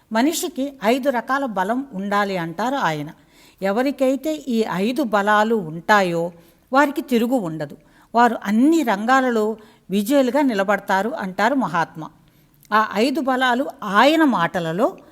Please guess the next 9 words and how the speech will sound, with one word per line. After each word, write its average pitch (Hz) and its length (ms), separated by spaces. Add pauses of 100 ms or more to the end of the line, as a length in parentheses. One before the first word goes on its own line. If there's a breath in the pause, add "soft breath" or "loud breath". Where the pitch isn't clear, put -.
(500 loud breath)
"బాహుబలం 233 960
కనిష్టం, 214 640 (640 soft breath)
అమాత్య 247 680
లాభో 202 640
ద్వితీయం, 202 680
తృతీయం 320 800
ధనలాభం, 202 800 (380 loud breath)
పితృపైతామహం 269 1400
బలం, 190 380